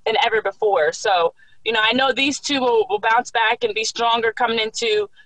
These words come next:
you know, whenever they're able to get back on the floor. And I just hope it's sooner than later, but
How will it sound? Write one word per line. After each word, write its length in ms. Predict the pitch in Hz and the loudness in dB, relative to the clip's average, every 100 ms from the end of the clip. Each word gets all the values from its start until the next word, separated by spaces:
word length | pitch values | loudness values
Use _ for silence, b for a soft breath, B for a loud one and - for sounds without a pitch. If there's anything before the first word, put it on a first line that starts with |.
| - | -4
you 60 | |
know, 100 | 214 | 0
whenever 240 | 208 220 226 | 2 0 0
they're 140 | 220 | 0
able 120 | 226 | 0
to 40 | 214 | 0
get 140 | 214 | 0
back 220 | 208 208 | 0 0
on 80 | 214 | 0
the 80 | 208 | -2
floor. 440 | - 226 220 226 220 B B - | -2 0 2 0 -4 B B -2
And 100 | 208 | 0
I 120 | 196 202 | 2 -2
just 120 | 220 | -2
hope 180 | 233 214 | 0 -2
it's 180 | 208 | -4
sooner 260 | - 240 233 | -4 -2 -2
than 180 | 220 214 | -2 0
later, 320 | 220 240 269 208 | 0 2 0 0
but 260 | 202 156 | 0 0